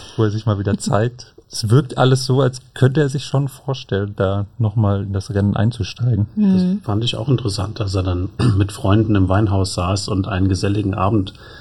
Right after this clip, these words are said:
Speaker 3: feierte und ich auch gedacht habe, entweder hat mein Facebook-Algorithmus jetzt zwei Jahre lang Nico Hase, äh, und Insta-Algorithmus ignoriert oder er hat jetzt mal wieder gepostet. Ich habe dann geguckt, es war länger nichts los. Ich habe es auch als Zeichen gedeutet, vielleicht mal langsam wieder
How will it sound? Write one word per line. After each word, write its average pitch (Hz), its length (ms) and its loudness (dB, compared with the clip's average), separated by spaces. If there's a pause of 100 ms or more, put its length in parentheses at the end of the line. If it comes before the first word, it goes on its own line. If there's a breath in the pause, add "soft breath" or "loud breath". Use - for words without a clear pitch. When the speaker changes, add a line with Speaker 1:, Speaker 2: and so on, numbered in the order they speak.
(140 loud breath)
Speaker 3:
feierte 98 500 0
und 98 140 -2
ich - 160 -6
auch - 120 -18
gedacht 98 320 -2
habe, 95 160 -2
entweder 98 300 2
hat 101 160 0
mein 101 180 2
Facebook-Algorithmus 101 1000 -2
jetzt 101 240 -4
zwei 98 180 0
Jahre 104 180 0
lang 98 180 2
Nico 98 260 2
Hase, 104 380 0 (360 loud breath)
äh, 98 140 2
und 95 180 0
Insta-Algorithmus 98 800 -2
ignoriert 101 560 0
oder 101 240 -2
er 98 80 -4
hat 95 140 -4
jetzt - 140 -6
mal 101 120 2
wieder 95 160 2
gepostet. 101 480 -2
Ich - 80 -4
habe 98 120 -8
dann 95 120 -2
geguckt, 95 380 -4
es - 180 -10
war 92 140 -2
länger 101 240 2
nichts - 340 -2
los. 110 220 0
Ich - 120 -8
habe 104 120 -6
es - 80 -10
auch 113 160 -6
als 95 260 -6
Zeichen 101 400 -2
gedeutet, 101 460 -2
vielleicht 98 340 -2
mal 95 100 0
langsam 98 360 0
wieder 101 260 0